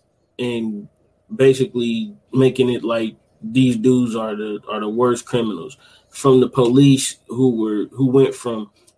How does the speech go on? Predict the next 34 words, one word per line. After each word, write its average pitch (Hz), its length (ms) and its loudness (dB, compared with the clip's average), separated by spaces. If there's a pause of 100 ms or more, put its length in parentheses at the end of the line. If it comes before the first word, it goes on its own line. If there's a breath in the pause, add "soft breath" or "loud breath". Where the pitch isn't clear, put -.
robbing 131 380 2
the 123 60 -2
drug 117 340 -2
dealers 120 300 -8
to 113 120 -8
becoming 135 400 0
the 120 100 -6
drug 117 280 -6
dealers 117 300 -6
to 113 120 -14
then 127 400 2
going 127 380 0
to 120 420 -4
arrest 117 400 0
drug 110 260 -8
dealers 110 380 -10 (280)
and 117 120 -4
locking 123 300 2
all 117 120 -2
the 110 60 -6
drug 113 280 -6
dealers 110 440 -10
and 123 460 2
then 127 220 0
eventually 117 420 -2
locking 113 320 -6
addicts 113 340 -4
up. 127 260 2 (420 soft breath)
Like, 123 220 -2
it, 151 240 4
it's, 151 400 4
it's 143 200 4
really, 135 440 6
like, 110 320 -4